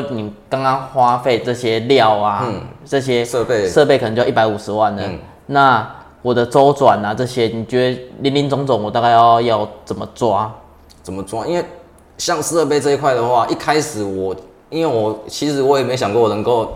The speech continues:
Speaker 2: 经营到现在，所以我设备是一点一点的买。
Speaker 1: 嗯。
Speaker 2: 我不是一开始就砸了两三百万下去，
Speaker 1: 嗯。
Speaker 2: 我是可能先五十，哎，慢慢的，哎，我，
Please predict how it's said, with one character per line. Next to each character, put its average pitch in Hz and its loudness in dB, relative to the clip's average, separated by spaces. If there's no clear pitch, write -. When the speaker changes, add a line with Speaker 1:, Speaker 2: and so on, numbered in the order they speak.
Speaker 2:
经 113 -8
营 98 -6
到 98 -4
现 98 -6
在， 98 -4
所 151 0
以 151 6
我 110 4
设 131 -2
备 120 0
是 120 -2
一 156 0
点 101 -6
一 127 -6
点 92 -8
的 87 -8
买。 73 -12
Speaker 1:
嗯。 110 -10
Speaker 2:
我 113 -2
不 135 -2
是 165 4
一 - -6
开 156 0
始 113 -4
就 135 0
砸 110 0
了 110 0
两 90 -6
三 98 -6
百 80 -6
万 90 -10
下 82 -12
去， 73 -14
Speaker 1:
嗯。 120 -6
Speaker 2:
我 110 -2
是 131 -2
可 - -2
能 107 -4
先 139 -2
五 101 -4
十， 90 -6
哎， 147 -6
慢 147 -2
慢 151 0
的， 117 -2
哎， 156 -2
我， 110 -2